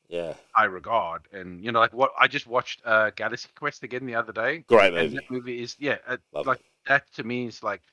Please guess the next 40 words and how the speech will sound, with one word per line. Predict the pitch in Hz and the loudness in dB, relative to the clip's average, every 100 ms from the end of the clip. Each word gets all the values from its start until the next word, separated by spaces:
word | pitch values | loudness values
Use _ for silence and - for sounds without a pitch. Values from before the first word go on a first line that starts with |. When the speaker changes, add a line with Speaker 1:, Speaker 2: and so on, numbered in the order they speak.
| _ _ _ | _ _ _
Speaker 2:
that's | 120 123 - | 4 4 0
the | 110 | -4
bar | 104 104 101 | 0 0 -2
for | 101 | -10
me. | 85 73 - | -16 -18 -6
Like, | 92 82 _ | -4 -4 _
Speaker 1:
That's | 76 92 | -6 -6
Speaker 2:
and | - | -8
Speaker 1:
a | |
good | - | -12
Speaker 2:
if | - | -12
you | - | -6
Speaker 1:
movie. | |
Speaker 2:
can't, | 135 135 123 _ _ _ - | 2 2 2 _ _ _ -18
if | |
you | 123 | -4
can't | 165 170 | 6 6
get | 180 175 | 6 2
close | 175 151 | 2 2
to | 147 | 2
that | 123 - | 0 0
bar, | 123 117 110 | 2 2 2
I | |
just | 123 123 | -4 -8
really | 95 110 107 | -10 -10 -8
have | 98 101 | -8 -10
no | 98 | -12
interest | 92 92 95 95 95 | -14 -14 -16 -18 -14
in, | 92 87 82 80 _ _ | -12 -12 -14 -20 _ _
Speaker 1:
Mm. | 85 82 78 76 69 _ _ 104 | _ _ _ _ _ _ _ -14
Speaker 2:
in, | 95 | -14
in | 104 95 87 | -12 -14 -8
watching | 92 - 104 90 90 | -8 -8 -10 -12 -14
or, | 85 78 | -16 -16
or | 87 | -14
wasting | 85 92 - 101 | -10 -10 -10 -14
my | 85 | -12
time. | - 87 78 - _ | -14 -16 -16 -18 _
Is | 85 80 76 - _ | -20 -20 -20 -20 _
Speaker 1:
Yeah. | 87 82 | -6 -6